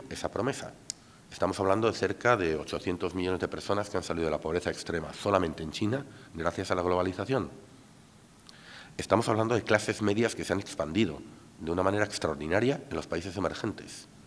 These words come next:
Estamos hablando de unos cambios sociales muy profundos, merced a la globalización en las últimas décadas. Pero también sabemos, ¿no?, que la globalización está incrementando, las dinámicas de la globalización están incrementando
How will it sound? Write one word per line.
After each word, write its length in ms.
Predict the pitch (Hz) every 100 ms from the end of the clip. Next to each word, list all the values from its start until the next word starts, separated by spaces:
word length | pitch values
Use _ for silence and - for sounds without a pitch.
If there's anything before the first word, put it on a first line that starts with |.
| - - - - - - - - -
Estamos 240 | - 104 110
hablando 260 | 117 107
de 40 | 87
unos 260 | 104 107
cambios 360 | - 107 104 95
sociales 400 | 78 104 98 90
muy 160 | 95
profundos, 580 | 120 85 85 80 90 - - -
merced 440 | 85 80 - 107
a 60 | 110
la 80 | 80
globalización 680 | 76 76 73 - 98 120 131 - -
en 100 | 80
las 160 | -
últimas 520 | 80 85 76 73 - - - -
décadas. 580 | 85 85 - 62 - - - - -
Pero 160 | 90 80
también 460 | 87 143 117 82 - - - -
sabemos, 640 | - 87 107 80 78 - - - - - - -
¿no?, 140 | 98 - - - -
que 420 | 107 110 - - - - - - - -
la 100 | 87
globalización 680 | 87 85 85 87 104 117 131
está 260 | - - 104
incrementando, 680 | 101 - 73 73 90 113 90
las 140 | 82
dinámicas 420 | 80 87 120 98 87
de 60 |
la 60 | 85
globalización 500 | 82 82 82 87 101
están 200 | - 101
incrementando 680 | 98 95 101 101 87 85